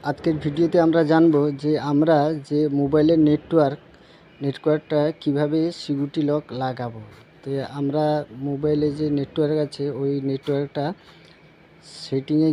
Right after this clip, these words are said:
গিয়ে কিভাবে সিকিউরিটি লক লাগাবো। আর কেউ আমাদের নেটওয়ার্ক ওপেন করার পরেও কেউ ভিডিও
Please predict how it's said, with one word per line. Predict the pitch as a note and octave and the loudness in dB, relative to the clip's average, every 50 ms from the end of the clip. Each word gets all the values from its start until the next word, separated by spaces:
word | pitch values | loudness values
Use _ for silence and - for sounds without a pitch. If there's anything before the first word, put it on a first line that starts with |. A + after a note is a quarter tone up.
| C#3+ D3 | 0 0
গিয়ে | D#3 D3 C#3+ D#3 D3+ - | 0 0 0 0 -2 -6
কিভাবে | - D3 C#3 C3+ C3+ C#3+ D#3 D3 - | -6 -4 -4 -2 -4 -4 -6 -8 -10
সিকিউরিটি | - - C#3+ C#3 D3 C#3+ D3 D#3 D3+ D3+ D3+ D3+ - - - - - - - - _ - - - - - - - - - _ _ _ _ - - - C#3+ C#3 | -10 -8 -6 -6 -6 -4 -2 -2 -2 -2 -2 -4 -8 -14 -20 -20 -20 -20 -20 -20 _ -20 -20 -20 -20 -20 -20 -20 -20 -20 _ _ _ _ -20 -14 -6 -4 -2
লক | C#3+ C#3+ C3+ C3+ C#3 | 0 0 0 0 0
লাগাবো। | C#3 C#3 C#3 D3+ D3+ E3 F3 F3 F3+ - _ _ _ - _ _ _ _ _ _ _ _ _ _ _ _ _ - - - - - - B2 B2 C3 | 0 0 0 -2 -2 -4 -4 -8 -8 -10 _ _ _ -20 _ _ _ _ _ _ _ _ _ _ _ _ _ -20 -20 -20 -20 -18 -10 -6 -4 -4
আর | B2+ B2+ A#2+ - - - | -4 -6 -8 -16 -12 -6
কেউ | C3+ C3 C3 C3+ C3+ C3+ C3 B2+ - - - C#3 | -4 -2 0 0 -2 -4 -6 -8 -12 -14 -12 -8
আমাদের | C3+ C3+ C3+ B2+ C#3 C3+ C3 C3+ C3+ C3+ | -6 -6 -4 -2 -4 -4 -2 -2 -2 -2
নেটওয়ার্ক | C3+ C3+ - D3+ C#3+ B2 A#2+ C#3+ | -2 -2 -2 -2 -2 -2 -2 -6
ওপেন | C3+ - - D#3+ D#3+ D3 - | -4 -2 0 0 0 0 0
করার | D#3+ D#3 D#3+ D#3 D3 - | 0 -2 -2 -2 -4 -2
পরেও | D#3+ D#3 D#3 F3 E3+ D3+ C#3+ E3 F#3 - - - - - - - - - - - | -4 -2 0 2 2 2 2 0 -2 -6 -12 -18 -20 -20 -20 -20 -20 -20 -12 -6
কেউ | C#3 C#3 C#3 C#3 C#3 C3+ C3+ C#3 C3+ | -4 -2 -2 -2 -4 -6 -8 -6 -4
ভিডিও | C3+ C3+ C3 C3+ D3 C#3+ C#3+ | -2 -2 -2 0 0 0 2